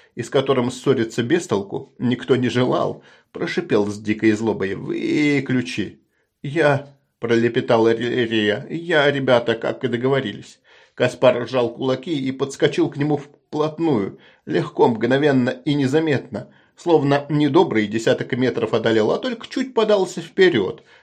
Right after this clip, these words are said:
словно просто насторожился. То, что он сказал дальше, я из целей педагогических не буду передавать, эм, дословно, а смысл такой.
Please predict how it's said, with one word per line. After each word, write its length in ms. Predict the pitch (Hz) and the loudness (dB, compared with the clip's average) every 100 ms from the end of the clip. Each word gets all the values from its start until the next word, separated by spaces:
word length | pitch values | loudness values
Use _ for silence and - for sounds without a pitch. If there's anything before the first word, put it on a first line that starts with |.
| _ | _
словно 360 | 165 151 131 | -2 0 0
просто 400 | 131 143 139 147 143 | 0 0 0 -2 0
насторожился. 1000 | 135 135 151 156 151 117 - - - - _ _ - _ _ | -2 2 2 2 2 -2 -4 -12 -20 -20 _ _ -20 _ _
То, 140 | 254 | -2
что 200 | 220 233 | 0 2
он 100 | 220 | 2
сказал 440 | 214 214 190 196 175 | 2 0 2 2 2
дальше, 580 | 208 233 - - 98 101 | 2 2 0 -2 0 0
я 300 | 120 160 190 | 0 2 2
из 480 | - 156 147 135 147 - | 2 2 2 0 -8 -10
целей 340 | - 170 147 139 | -2 0 0 0
педагогических 960 | 160 143 143 151 214 - - 214 - | 0 4 4 2 -4 -8 -10 -10 -6
не 140 | 190 170 | -6 -4
буду 560 | 185 170 170 160 160 - - | -4 0 2 2 0 -18 -8
передавать, 720 | 139 131 131 127 135 135 - | -2 4 4 6 4 2 -8
эм, 600 | 135 120 120 117 113 110 | -6 -4 -4 -4 -4 -4
дословно, 640 | 113 151 - 165 101 101 - | -4 -6 -4 -4 -4 -4 -4
а 40 | |
смысл 400 | - 277 226 220 | -4 -8 -6 -8
такой. 560 | - 220 220 143 - | -2 -4 0 0 0